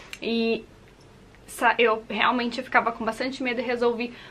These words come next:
procurar um profissional baseado em encontrar alguém que tinha um lábio que eu gostasse, que usasse lip fillers, e encontrar o profissional que fez dessa pessoa. Então foi isso que eu fiz ela pe-,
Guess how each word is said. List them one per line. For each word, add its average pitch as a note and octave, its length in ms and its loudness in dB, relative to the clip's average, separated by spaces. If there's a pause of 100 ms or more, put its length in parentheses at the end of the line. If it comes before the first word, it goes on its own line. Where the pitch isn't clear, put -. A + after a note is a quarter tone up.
(120)
procurar C4 640 6
um B3 240 -2
profissional B3 760 4
baseado A#3 540 6
em A3+ 320 -4
encontrar A#3 400 2
alguém C#4 340 4
que C#4 100 -8
tinha B3+ 220 -4
um A#3+ 60 -2
lábio A3+ 260 4
que A#3+ 140 -2
eu A3 80 4
gostasse, A3+ 580 4
que A#3+ 220 -6 (240)
usasse G3+ 500 4
lip C#4 180 -2
fillers, G#3+ 600 -2 (400)
e B3+ 480 2
encontrar B3+ 640 2
o B3 60 -6
profissional B3 500 0
que - 140 -8
fez B3 260 0
dessa A#3+ 240 -2
pessoa. G3+ 480 -2 (460)
Então A#3+ 180 2
foi C#4 180 -4
isso C4+ 140 -8
que D4+ 80 -2
eu D4+ 60 -2
fiz B3 160 0
ela B3 160 8
pe-, B3+ 140 -2